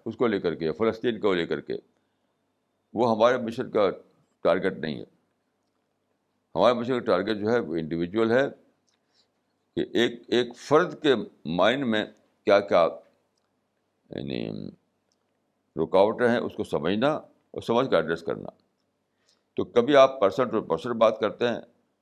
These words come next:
تب بھی آپ کے مائنڈ میں وہی ہوتا ہے، ایک فرد۔ اور کبھی ایسا ہوتا ہے، پرسن ٹو پرسن نہیں بات کرتے۔ اس وقت میں بول رہا ہوں تو کئی لوگ میرے سامنے ہیں،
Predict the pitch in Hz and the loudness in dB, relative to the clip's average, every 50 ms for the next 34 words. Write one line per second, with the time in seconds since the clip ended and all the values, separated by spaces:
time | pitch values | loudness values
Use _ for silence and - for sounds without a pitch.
0 | _ _ _ _ _ _ - 85 80 85 101 120 110 101 - - - 104 98 82 | _ _ _ _ _ _ -6 -6 -4 0 2 4 4 4 4 2 -2 -2 -2 0
1 | 85 85 92 95 95 90 82 73 - - - - 71 87 101 101 98 92 90 87 | 0 0 0 0 -2 -4 -4 -6 -6 -10 -10 -4 -2 -2 0 0 -2 0 0 2
2 | 80 76 82 80 - - _ - 107 107 107 - _ _ _ _ _ _ _ _ | 2 2 0 -4 -6 -10 _ -2 -2 -2 -2 -6 _ _ _ _ _ _ _ _
3 | _ _ _ _ _ _ _ _ _ _ - - 87 - 117 117 117 123 123 120 | _ _ _ _ _ _ _ _ _ _ -14 -10 -4 0 0 2 4 2 2 2
4 | 127 117 120 131 - - 95 104 117 120 95 - 113 120 107 107 139 131 110 90 | 0 0 0 -2 -2 -2 -2 -2 -2 -4 -6 -4 -6 -6 -4 -4 -2 2 2 0
5 | 82 - 90 92 95 117 98 113 - 110 107 113 98 90 107 107 104 107 101 92 | 0 0 -6 -6 -4 -6 -6 -6 -6 -4 -4 -2 -2 -2 -2 0 2 2 0 0
6 | 90 - - 101 101 104 104 92 90 98 90 90 92 80 73 76 80 67 53 | -2 -2 -2 -2 -2 -2 -4 -4 -2 -4 -4 -2 -2 -4 -4 -4 -6 -12 -12